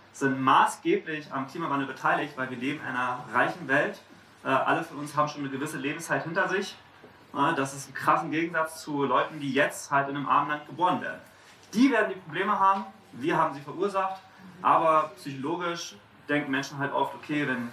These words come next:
dir was Schlechtes passiert, bist du wahrscheinlich selber dran schuld. Nicht, ich habe was Schlechtes gemacht und dann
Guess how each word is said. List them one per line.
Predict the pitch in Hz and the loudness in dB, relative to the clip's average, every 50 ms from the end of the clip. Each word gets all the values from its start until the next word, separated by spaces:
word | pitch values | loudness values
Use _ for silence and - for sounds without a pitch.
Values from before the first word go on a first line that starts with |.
| - - | -8 -2
dir | 147 147 | 2 2
was | 147 143 | 2 2
Schlechtes | 147 151 139 - | 0 -4 -6 -6
passiert, | - 139 - - 160 165 165 165 - | -10 -10 -4 0 2 2 2 0 -2
bist | 139 123 | -8 -8
du | 131 131 | -8 -6
wahrscheinlich | - 143 131 123 | -4 -4 -4 -2
selber | 131 131 127 | 0 0 0
dran | 123 127 123 | 0 -2 -2
schuld. | - - 139 - - - - - | -2 0 0 0 -2 -4 -4 0
Nicht, | 135 135 - | 0 0 0
ich | 135 139 | -2 -4
habe | 143 139 135 | -2 0 0
was | 131 - - - - - - - - - | -2 -2 -4 -10 -14 -18 -20 -14 -8 -4
Schlechtes | 139 135 131 - | -4 -4 -4 -2
gemacht | - 127 127 131 127 - - | 0 2 4 4 2 0 -6
und | 123 117 | -10 -10
dann | 110 113 117 117 | -10 -10 -10 -12